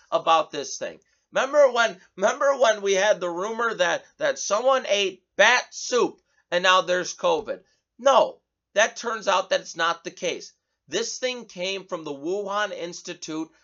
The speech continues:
of Virology. And the more and more that comes out about it, the more and more you see people in power, like Daszak and Fauci. It turns out that they have been lying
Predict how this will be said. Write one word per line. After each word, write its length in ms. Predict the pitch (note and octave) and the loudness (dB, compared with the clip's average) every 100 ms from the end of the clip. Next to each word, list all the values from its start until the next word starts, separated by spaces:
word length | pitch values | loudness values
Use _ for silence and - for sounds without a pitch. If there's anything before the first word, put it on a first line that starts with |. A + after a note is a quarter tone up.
| _ | _
of 240 | D3 D3+ C3 | 0 0 2
Virology. 920 | D#3 D3+ D3 C#3+ C#3 A#2 G2+ F2 - _ _ | 0 2 2 2 2 -2 -8 -18 -20 _ _
And 180 | D3 D3 | -6 -4
the 60 | C#3+ | -6
more 340 | D#3 G#3+ E4 | 2 4 4
and 100 | E4+ | 0
more 180 | G3+ G#3+ | -2 0
that 180 | G#3+ G3 | 0 0
comes 220 | F3 D#3+ | -6 -4
out 180 | F3 G3+ | -2 -2
about 260 | G#3 G#3+ A3+ | -2 -4 -4
it, 100 | G#3 _ | -10 _
the 120 | F3+ | -6
more 280 | F3 A3+ D4 | -4 0 0
and 100 | C4+ | 0
more 200 | A3+ A3 | -4 -6
you 120 | F#3+ | -8
see 240 | F3+ F#3+ E3 | -12 -12 -14
people 560 | - G#3 A#3+ - B3+ | -16 -18 -10 -6 -4
in 180 | B3+ F#3+ | -4 -8
power, 520 | - F#3 F3+ C#3+ F2+ - _ | -12 -4 -2 -2 -6 -14 _
like 260 | E3+ G3 - | -6 -6 -4
Daszak 640 | F#3 F3+ F3 C3 G2+ E2+ _ _ _ | -2 -2 -2 -8 -8 -12 _ _ _
and 180 | A2 G2 | -4 -4
Fauci. 640 | G#2+ G2 G2+ - A2 F2+ _ _ | -4 -2 -2 -4 -14 -16 _ _
It 160 | F3+ F3+ | -10 -8
turns 340 | A#3 A#3+ G#3+ | -10 -10 -6
out 240 | G3 G#3 | -4 -4
that 180 | A#3 G#3+ | -8 -8
they 180 | F3+ F3+ | -6 -2
have 180 | F#3 E3+ | -2 -4
been 180 | A#3 A#3 | -8 -6
lying 640 | A#3+ B3 C4+ B3+ F#3+ G2 | -6 -4 -4 -4 -6 -12